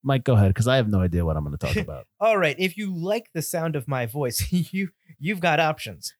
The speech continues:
Speaker 1: Oh, boy.
Speaker 2: So I've got two other podcasts I do. I've got Crack One Open that I do with my fiance Elise, where we talk about brews, news, and pop culture reviews. Every episode, we crack open a new craft beer, and we'll talk about the style of beer,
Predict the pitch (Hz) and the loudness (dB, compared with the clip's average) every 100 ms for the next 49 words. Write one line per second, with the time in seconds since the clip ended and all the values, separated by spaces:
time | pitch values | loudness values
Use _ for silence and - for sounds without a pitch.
0 | _ 403 - 330 _ _ 127 117 208 202 | _ -8 -6 -8 _ _ -2 2 2 2
1 | 214 214 247 254 240 208 190 202 190 190 | 2 2 2 0 2 2 2 0 -2 -2
2 | 180 175 196 165 165 160 156 - 185 175 | -4 -4 -6 -4 -2 -2 -4 -2 -2 -2
3 | 175 151 180 156 123 127 123 117 127 120 | -2 -4 -4 -4 -4 -6 -6 -8 -8 -10
4 | 110 110 139 - 151 185 196 180 165 151 | -8 -10 -10 -10 -10 -10 -8 -8 -4 -4
5 | 202 302 247 247 247 180 247 277 277 254 | -2 -4 -2 -4 -4 -2 0 0 -4 -6
6 | 226 208 180 208 214 - 240 269 226 208 | -8 -6 -8 -8 -12 -6 -6 -2 -4 -4
7 | 208 208 202 - 214 202 208 180 143 233 | -8 -8 -8 -6 -6 -4 -6 -6 -4 -6
8 | - 175 160 185 214 - 165 190 202 190 | -4 -4 -4 -8 -10 -6 -2 0 -2 -2
9 | 190 185 - 151 156 156 151 160 | -4 -6 -2 0 0 -2 -6 -6